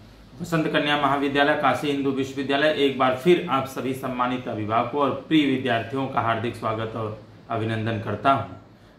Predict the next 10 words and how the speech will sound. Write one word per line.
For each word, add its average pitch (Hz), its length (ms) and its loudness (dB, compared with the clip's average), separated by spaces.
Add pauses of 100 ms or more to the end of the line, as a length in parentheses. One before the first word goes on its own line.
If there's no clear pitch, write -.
(120)
प्रिय 147 220 4
विद्यार्थियों, 120 600 -2 (760)
आप 160 240 6
सभी 151 320 0
में 165 160 2
से 175 500 0 (200)
बहुत 160 420 0
सारे 156 240 4
विद्यार्थियों 131 720 0
ने 175 300 2